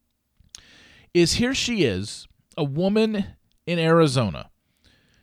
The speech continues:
knows that everyone pretty much doubts her story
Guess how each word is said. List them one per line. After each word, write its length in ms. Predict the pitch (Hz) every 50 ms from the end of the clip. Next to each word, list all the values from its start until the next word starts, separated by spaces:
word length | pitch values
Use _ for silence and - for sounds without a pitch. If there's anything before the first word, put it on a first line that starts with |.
| _ _
knows 520 | 127 135 151 175 202 233 254 285 277 220 185
that 260 | 214 202 175 160 - -
everyone 920 | 185 196 202 226 254 240 233 214 214 214 208 208 208 208 202 196 180 160 - -
pretty 320 | - - 208 202 214 208
much 320 | 202 196 175 - 131 117
doubts 380 | 113 151 143 147 151 151 - -
her 120 | 160 156
story 640 | 139 - - - 135 110 98 73 58 50 - - _